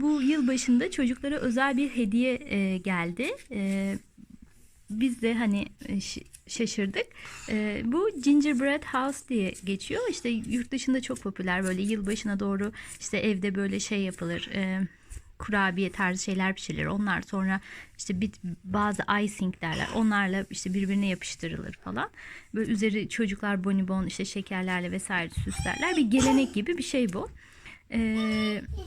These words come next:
bu, e, geleneği bilen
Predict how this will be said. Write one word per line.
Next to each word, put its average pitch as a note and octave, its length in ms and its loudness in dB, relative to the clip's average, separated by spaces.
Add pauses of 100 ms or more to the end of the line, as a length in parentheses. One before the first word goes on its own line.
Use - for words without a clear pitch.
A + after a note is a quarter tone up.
(1300)
bu, C4+ 480 2 (100)
e, B3 60 2 (1040)
geleneği B3+ 460 6
bilen A#3+ 320 4